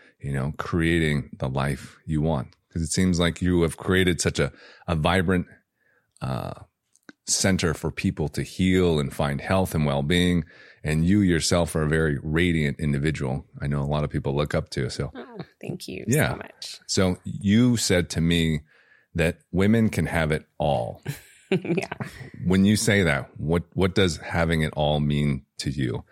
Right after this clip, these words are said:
Speaker 2: Yeah. For me, maybe, maybe in this order, but definitely I think faith, having a higher power and having that's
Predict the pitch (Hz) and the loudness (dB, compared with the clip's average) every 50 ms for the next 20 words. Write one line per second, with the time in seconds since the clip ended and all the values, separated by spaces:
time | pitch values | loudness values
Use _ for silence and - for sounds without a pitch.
0 | - - - - - - - - _ _ _ - - - 165 151 147 147 139 135 | -20 -16 -16 -16 -16 -16 -20 -20 _ _ _ -16 -8 -4 -2 0 0 2 2 2
1 | 127 123 131 131 131 135 - - - _ _ _ _ _ _ - 175 156 - _ | 2 0 0 -2 -2 -4 -6 -10 -16 _ _ _ _ _ _ -16 -16 -16 -18 _
2 | _ _ - - - 160 127 127 120 117 117 117 113 113 127 135 143 _ _ _ | _ _ -20 -14 -10 -6 -6 -4 -6 -6 -6 -6 -8 -8 -10 -12 -14 _ _ _
3 | _ _ _ - - 247 247 247 143 127 127 - 127 - - - - - 120 139 | _ _ _ -10 -6 -4 -2 0 0 0 2 2 0 -2 -2 -4 -4 -2 -2 -4
4 | 151 156 156 - 113 - - - - _ - - 131 - - 131 127 - 127 127 | -4 -6 -6 -4 -4 -4 -6 -8 -12 _ -6 -6 -4 -4 -4 -6 -4 -4 -4 -2
5 | 123 123 120 120 120 120 123 - 120 117 123 - - - 135 117 113 127 - _ | -2 -2 -2 -4 -4 -6 -8 -8 -10 -10 -10 -10 -4 -4 -2 -2 -2 -6 -8 _
6 | _ _ - 139 131 127 120 120 117 - 120 117 117 117 - - 123 117 117 120 | _ _ -12 -10 -8 -8 -6 -6 -6 -6 -6 -6 -6 -6 -8 -8 -6 -6 -4 -4
7 | 120 117 120 135 - _ - - - - - - - - _ _ _ _ _ - | -4 -4 -6 -8 -10 _ -20 -20 -20 -20 -20 -20 -20 -20 _ _ _ _ _ -6
8 | 135 120 117 123 120 113 117 113 113 - - - - - | -4 -2 -2 -2 -2 -2 -2 -4 -4 -2 -2 -2 -2 -2